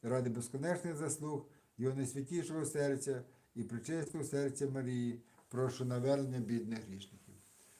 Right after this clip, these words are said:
Друзі, дякую вам за спільну молитву. Заохочую вас кожен день в вісімнадцять нуль нуль на цьому каналі долучатися до спільної молитви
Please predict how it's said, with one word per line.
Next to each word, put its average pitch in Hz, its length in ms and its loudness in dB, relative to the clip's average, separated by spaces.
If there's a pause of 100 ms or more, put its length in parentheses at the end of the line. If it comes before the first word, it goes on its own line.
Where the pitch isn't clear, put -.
(160)
Друзі, 135 200 2
дякую 156 380 8
вам 123 100 4
за 120 60 2
спільну 120 380 2
молитву. 123 540 0 (520)
Заохочую 143 680 4
вас 135 180 4
кожен 135 360 4
день 139 200 4
в 131 40 0
вісімнадцять 127 600 0
нуль 117 120 2
нуль 131 240 2
на 120 200 0
цьому 120 320 0
каналі 127 400 0
долучатися 113 680 -2
до 101 120 -4
спільної 107 520 -4
молитви 98 520 -2